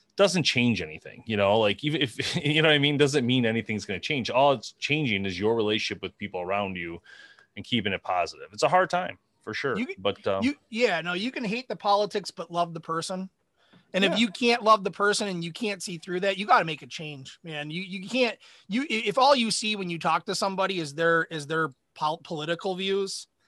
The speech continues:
Speaker 2: you're doing something wrong. And I'm just gonna call you out on that. I mean, that's, that's something that needs to change, is if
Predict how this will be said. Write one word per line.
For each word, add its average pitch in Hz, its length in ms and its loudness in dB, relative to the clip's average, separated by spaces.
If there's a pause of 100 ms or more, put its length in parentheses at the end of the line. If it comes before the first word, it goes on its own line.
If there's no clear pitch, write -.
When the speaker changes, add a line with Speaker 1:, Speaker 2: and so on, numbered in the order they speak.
(300)
Speaker 2:
you're 208 140 2
doing 180 300 -2
something 147 360 -4
wrong. 127 340 -8
And 139 100 -10
I'm 151 200 -6
just 160 160 -4
gonna 156 160 -8
call 165 240 -4
you 143 100 -4
out 147 220 0
on 123 140 -6
that. 123 200 -12
I 131 40 -12
mean, 139 160 -12
that's, 165 260 -4
that's 180 260 0
something 190 340 -4
that 156 200 -4
needs 165 280 -6
to 143 100 -10
change, 160 400 -6
is 139 100 -8
if 143 220 -10